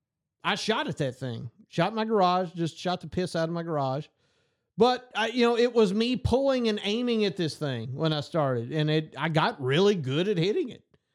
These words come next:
I mean, why wouldn't you? 'Cause that's all I did. That's, I, you know, I practiced pulling the gun out and shooting at this jug, and I got really good at it.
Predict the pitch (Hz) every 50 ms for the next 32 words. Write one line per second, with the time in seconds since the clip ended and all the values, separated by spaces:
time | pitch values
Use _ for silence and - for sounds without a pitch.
0 | _ _ _ _ _ _ _ _ _ _ - 151 156 160 135 117 123 135 151 170
1 | 202 254 320 269 160 127 113 - 156 139 165 175 - 180 180 190 208 202 185 180
2 | 233 277 247 156 139 143 143 - - 156 156 160 156 156 156 160 156 180 - -
3 | 185 160 147 143 - - 175 170 185 - - 190 165 - - 180 170 - _ -
4 | 180 190 196 202 196 185 175 190 202 214 202 202 220 208 170 - - 208 214 190
5 | 190 - - 185 - - 151 156 202 262 262 214 180 175 160 160 160 165 165 -
6 | - 185 185 185 185 175 170 208 233 233 156 131 131 - - -